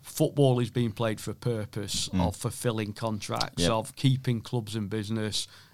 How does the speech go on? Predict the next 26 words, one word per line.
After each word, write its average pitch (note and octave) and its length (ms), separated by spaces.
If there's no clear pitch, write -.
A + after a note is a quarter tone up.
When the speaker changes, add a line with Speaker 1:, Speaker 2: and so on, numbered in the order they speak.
Speaker 1:
of, A2 200
you A#2+ 120
know, G#2 400
keeping A#2+ 260
Speaker 2:
T G2+ 140
V F#2+ 80
Speaker 1:
the F#2+ 60
Speaker 2:
deals. F#2 480
Speaker 1:
keeping C#3 320
T C3 240
V B2 200
deals, A#2+ 400
Speaker 2:
Yep. F3 120
Speaker 1:
keeping A#2+ 240
sponsorship A#2+ 680
there. A2+ 380
It C#3 140
is C#3+ 180
a C3+ 40
means B2+ 360
to B2 140
an A2 80
end. C3 300
The, A2+ 160
you - 140
know, G#2 320